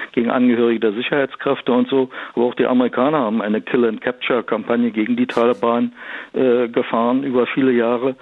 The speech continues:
haben gesagt, „Wir wollen die Taliban beheaden, enthaupten.“ Ähm, das ist die Logik dieses Krieges, aus der man raus muss. Und, äh, da führen wahrscheinlich,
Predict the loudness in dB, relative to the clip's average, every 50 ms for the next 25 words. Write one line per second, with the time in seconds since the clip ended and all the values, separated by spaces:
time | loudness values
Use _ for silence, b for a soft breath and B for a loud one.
0 | B B B B B -4 -2 -2 0 0 -2 -2 0 -2 -2 0 0 0 0 0
1 | 0 -2 -4 -4 -4 -2 0 2 2 0 0 -2 -2 -2 0 -2 -4 -6 B B
2 | B B B -6 -2 -2 -2 0 0 -2 -2 0 -2 -2 -2 -2 -2 -2 -4 -4
3 | -2 -2 -2 -2 -2 -4 _ _ -2 -2 0 0 -2 B B B B B B B
4 | B 0 0 2 2 2 2 0 0 -2 -4 -2 -2 -2 -4 -4 -4 -2 0 2
5 | 2 4 2 2 0 -4 -6 -4 -6 -4 -4 -6 -6 -4 -4 -2 0 0 0 0
6 | 0 -2 -2 0 -2 0 2 0 0 0 0 -2 -2 0 0 -2 -2 -2 -2 -6
7 | -4 -4 -4 -2 0 0 2 2 0 -2 -4 -2 0 0 0 0 -2 -4 -8 -4
8 | -4 -2 0 2 2 2 2 2 2 0